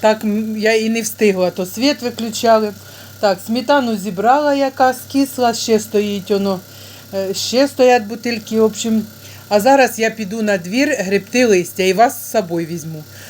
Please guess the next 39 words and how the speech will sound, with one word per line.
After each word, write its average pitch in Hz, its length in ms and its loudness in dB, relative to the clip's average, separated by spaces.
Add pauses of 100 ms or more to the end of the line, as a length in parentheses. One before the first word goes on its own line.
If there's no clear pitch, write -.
(200)
Тому 220 260 4
що 226 280 2 (460)
от 294 220 0
у 277 60 2
мене 262 240 4
такий 233 360 -4
Вадім, 170 420 -2 (120)
він 285 280 0
не 359 100 2
може 233 300 -2
сам 175 260 -6
робити, 165 420 -4
надо, 254 280 4
щоб - 220 -4
коло 226 240 4
нього 294 300 0
крутилася 196 720 0
я. 151 220 -6 (360)
Кажу, 240 260 0
позгрібай 277 680 2
на 196 140 -2
кучки, 190 460 -4
а 180 80 4
я 226 200 2
тоді 208 300 -6
в 202 40 -4
мішок 214 520 -2
і 196 80 2
вивезеш, 208 500 -2
кажу, 185 300 0
на 196 140 0
город. 170 340 -2 (1500)
Ну, - 20 -6
в 277 40 -2
общем, 196 280 -4
треба 196 280 0
йти 202 260 -2
все 196 240 0
контролювати, 180 800 -6